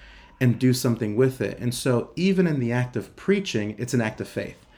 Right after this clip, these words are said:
where I say, "Lord, at the end of the day, these are human words. And I'm trying to communicate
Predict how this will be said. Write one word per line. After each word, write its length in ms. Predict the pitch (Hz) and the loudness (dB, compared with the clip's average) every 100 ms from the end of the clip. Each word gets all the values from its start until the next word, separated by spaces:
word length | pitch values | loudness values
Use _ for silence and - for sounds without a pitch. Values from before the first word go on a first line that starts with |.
| - - - _ | -20 -20 -20 _
where 140 | 120 | 4
I 80 | 120 | 4
say, 180 | 123 117 | 4 4
"Lord, 300 | 117 156 165 | 4 2 0
at 100 | 135 | -2
the 80 | 117 | 0
end 140 | 160 | 0
of 80 | 147 | -2
the 60 | 98 | -2
day, 260 | 110 135 | 2 2
these 180 | 123 151 | 2 -2
are 60 | 117 | -4
human 460 | - 131 120 98 | -2 2 2 0
words. 480 | 95 92 - - - - _ - | -4 -8 -10 -14 -16 -18 _ -4
And 120 | 117 | 0
I'm 200 | 123 165 | 2 0
trying 420 | 170 160 139 131 | 0 -2 0 0
to 240 | 127 - 117 | -2 -2 -2
communicate 840 | - 110 120 131 127 123 110 - | -4 -2 0 0 0 -2 -2 -4